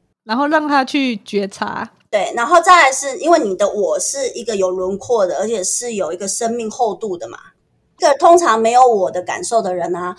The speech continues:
Speaker 2: 他都不太知道他头脑前额叶这边、<laughs> 额头这边以下的感觉，他都不知道。他不知道他有表情，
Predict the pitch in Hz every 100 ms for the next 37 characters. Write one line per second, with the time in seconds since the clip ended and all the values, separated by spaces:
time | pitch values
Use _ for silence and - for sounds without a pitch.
0 | - - 285 285 277 214 262 220 - 226
1 | 233 269 - 220 - _ _ _ _ -
2 | 208 240 285 165 - - 214 226 220 240
3 | 214 214 226 - - 233 - - 214 262
4 | - - - - - 233 214 - 311 262
5 | 214 180 113 175 - 233 226 220 214 196
6 | 185 - - - 339 339 - 277 247 208
7 | - - - - -